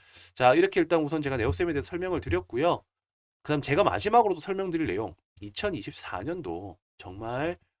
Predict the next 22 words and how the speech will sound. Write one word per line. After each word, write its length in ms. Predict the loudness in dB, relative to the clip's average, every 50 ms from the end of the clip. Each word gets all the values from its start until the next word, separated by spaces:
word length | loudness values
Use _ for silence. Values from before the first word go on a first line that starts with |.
| _ -2
왕대박이 640 | 2 2 2 2 2 0 0 2 2 2 0 0 -2
날 160 | -2 -2 -4
수 180 | -6 -8 -10 -10
있는 460 | -10 -8 -8 -6 -6 -4 -4 -4 -6
왕대박 560 | -6 -8 -8 -8 -6 0 0 2 2 2 0
종목을 400 | -2 -6 -6 -4 -4 -2 -4 -4
제가 160 | -4 -4 -8
준비를 360 | -8 -10 -12 -10 -8 -6 -6 -6
했어요. 440 | -6 -8 -8 -10 -8 -8 -8 -10 _ _ _ _ _ _ _ _
자, 100 | 0 2
이 120 | 2 2 2
종목에 340 | 2 2 4 4 6 6 8
대한 260 | 8 8 8 6 4
정보도 640 | 2 0 2 6 6 8 10 10 10 8 6 4 -2 _ _ _ _ _ -10
길지 380 | -2 2 2 4 4 4 4
않습니다. 720 | 4 4 2 -2 -6 -8 -8 -8 -6 -6 -6 -6 -8 -10 _
한 160 | -12 -10 -10
이 140 | -8 -10 -10
분만 580 | -8 -8 -6 0 2 4 4 4 4 2 0 -4
집중하신다라고 840 | -12 -16 -14 -14 -12 -10 -10 -10 -8 -6 -6 -6 -6 -6 -8 -8
한다면은 640 | -10 -10 -8 -8 -8 -8 -8 -6 -4 -4 -4 -6 -8 _ _ _ _ _ _ -14
충분히 640 | -8 -6 -4 0 0 2 2 2 2 2 0 -4